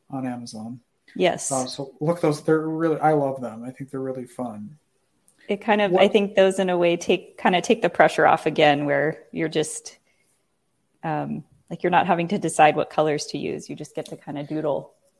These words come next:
Speaker 1: Yeah. Yeah.
Speaker 2: Mm-hmm.
Speaker 1: What's your plan with the rest of yours?
Speaker 2: I don't know. Like, I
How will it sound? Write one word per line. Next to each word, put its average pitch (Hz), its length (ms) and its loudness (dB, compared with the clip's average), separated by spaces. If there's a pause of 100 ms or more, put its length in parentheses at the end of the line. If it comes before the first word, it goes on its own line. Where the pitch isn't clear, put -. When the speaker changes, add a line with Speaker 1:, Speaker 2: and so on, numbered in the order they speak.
(140)
Speaker 1:
Yeah. 135 440 -2 (420)
Yeah. 139 180 -2
Speaker 2:
Mm-hmm. 170 200 -4 (720)
Speaker 1:
What's 185 300 4
your 208 120 6
plan 190 320 0
with 175 100 -2
the 175 80 -4
rest 160 240 -2
of 156 100 -4
yours? 147 640 -4 (1000)
Speaker 2:
I 254 100 8
don't 277 120 12
know. 254 220 12
Like, 208 340 8
I 208 260 8